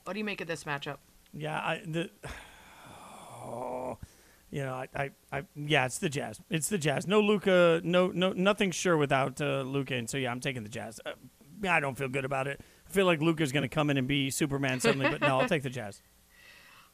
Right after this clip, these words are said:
Speaker 1: Ah, this is gonna w-, be one that we're gonna be able to take a mulligan on later once we find out what's going on with Luka. But with my expectation for the strained left calf potentially keeping him out for more than just game one, which is the only one we know he's out for, for sure, I'm gonna have to say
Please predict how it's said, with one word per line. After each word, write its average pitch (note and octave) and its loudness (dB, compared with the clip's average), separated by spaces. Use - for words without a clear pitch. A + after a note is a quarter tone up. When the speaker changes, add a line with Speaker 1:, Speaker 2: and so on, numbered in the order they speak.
Speaker 1:
Ah, B3+ 4
this C4 0
is B3+ -2
gonna C4 2
w-, A#3 2
be A3+ 0
one G#3+ 6
that G3+ 4
we're G3+ 2
gonna F#3+ -2
be G3 -2
able F#3+ -2
to - -6
take G3 -2
a F#3+ -2
mulligan F3+ 2
on F3 2
later F3+ 0
once F3+ -2
we F3 -8
find E3+ 2
out E3 0
what's F3 -4
going F#3 -4
on F3 0
with F3+ -8
Luka. F#3+ -4
But F3 -2
with F3+ -8
my F#3 4
expectation F#3 -4
for F#3 -8
the D#3 -10
strained F3+ -4
left E3+ -4
calf E3 -2
potentially E3+ -6
keeping E3+ -8
him E3 -4
out D#3 0
for E3+ -10
more E3+ -2
than D#3+ -6
just D#3+ -6
game D#3 -6
one, E3 -2
which D#3+ -8
is D#3 -10
the D#3+ -6
only E3 -4
one D#3+ -6
we D#3+ -4
know D3+ -6
he's D3+ -6
out D#3+ -2
for, F3 -6
for E3+ -6
sure, F#3+ -2
I'm F#3 4
gonna F#3+ 2
have F#3+ 4
to G3+ -12
say F#3+ 2